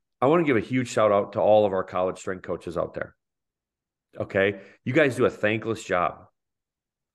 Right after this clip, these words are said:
okay, for what you do, for the amount of hours that you put in.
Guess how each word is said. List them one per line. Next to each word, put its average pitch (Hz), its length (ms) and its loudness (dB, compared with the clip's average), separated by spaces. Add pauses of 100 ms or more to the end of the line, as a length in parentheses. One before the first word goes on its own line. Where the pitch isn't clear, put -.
(180)
okay, 101 280 -2
for 98 160 -4
what 104 220 2
you 104 120 0
do, 104 180 -2
for 98 140 -8
the 95 60 -6
amount 101 220 0
of 95 120 -6
hours 104 420 0
that 101 140 -2
you 101 100 -8
put 98 240 -4
in. 82 200 -6